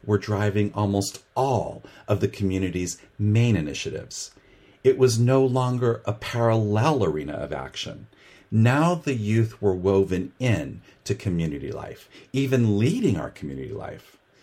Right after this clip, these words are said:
So our key tutors, our key coordinators, our key teachers, our key animators, our key facilitators, these were often youth. And why? Because they were the ones most eager to respond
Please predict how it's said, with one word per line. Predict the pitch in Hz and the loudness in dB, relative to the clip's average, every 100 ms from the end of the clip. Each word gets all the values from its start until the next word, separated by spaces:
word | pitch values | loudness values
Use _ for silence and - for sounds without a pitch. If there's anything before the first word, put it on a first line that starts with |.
| - - _ | -20 -20 _
So | - 185 | 0 4
our | 170 156 | 4 4
key | - 143 | 0 -4
tutors, | 135 - 147 123 76 - - | -4 -2 4 4 4 -2 -4
our | 110 | -4
key | - 139 123 | -4 -6 -8
coordinators, | - - 147 131 98 90 80 78 | -10 0 2 2 0 -2 -2 -4
our | 90 | -6
key | - 110 | -4 -6
teachers, | - - 156 - 95 - - - - | -4 -4 -4 -2 -2 -2 -6 -18 -4
our | 110 | -4
key | 107 131 127 - | -2 -4 -6 -6
animators, | 117 151 147 101 85 82 | -2 2 2 2 2 0
our | 98 | -2
key | - 113 | -2 -2
facilitators, | 113 107 180 185 - 85 78 73 - - - | -2 -2 0 2 0 -2 -4 -6 -10 -20 -12
these | 110 117 160 165 | -2 0 0 -4
were | 156 165 - | -4 -4 -4
often | 85 85 - 127 120 107 | -6 -6 -2 -2 -2 -4
youth. | 113 185 120 - - - _ _ _ _ _ _ - | 2 2 2 -2 -16 -20 _ _ _ _ _ _ 0
And | 104 82 80 | 0 2 -2
why? | 87 90 90 123 165 190 - - - - | -2 0 0 -2 -4 -8 -16 -20 -20 -6
Because | 117 113 117 95 85 | -4 0 0 -2 -2
they | 110 143 | 2 2
were | 139 104 | 2 0
the | 85 | 0
ones | 78 82 76 - - | -6 -8 -12 -12 -4
most | 92 85 - - | -4 -4 -8 -6
eager | 120 120 120 110 | -2 0 2 0
to | 120 | 0
respond | 107 104 - 82 78 76 78 | 0 -2 -4 -6 -8 -10 -12